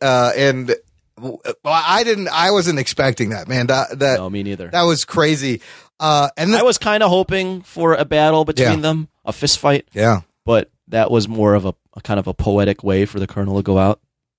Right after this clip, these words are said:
Speaker 1: It almost would have been too cliched if they did that, you know? Like, they really flipped the script on this and, and, and give us stuff that, uh,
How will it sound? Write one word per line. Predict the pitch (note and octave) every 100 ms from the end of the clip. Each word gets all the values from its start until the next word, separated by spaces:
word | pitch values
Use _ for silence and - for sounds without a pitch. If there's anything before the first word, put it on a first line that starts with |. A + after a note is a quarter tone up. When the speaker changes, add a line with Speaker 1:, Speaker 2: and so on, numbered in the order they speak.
| _
Speaker 1:
It | C3
almost | E3+ A3 G3
would | F#3
have |
been | E3 G3
too | - G3
cliched | E3 E3+ - C3+ E3 E3
if | C3 -
they | A#2+
did | F#2+ C#3 C#3+
that, | G2 D#2+ -
you | G2
know? | G2 A2
Like, | G#2+ G#2 F2 - _ _ _ _ -
they | C3 E3
really | C#3 D#3+ C3+
flipped | - B2 C3 G#2+
the |
script | G2+ - G#2 F#2+
on | F2 D#2
this | D#2+ -
and, | F2 F#2
and, | G#2+ F#2+
and | - G#2 G2+
give | A2+
us | G#2+ -
stuff | - G#2+ -
that, | G#2+ G2 -
uh, | G#2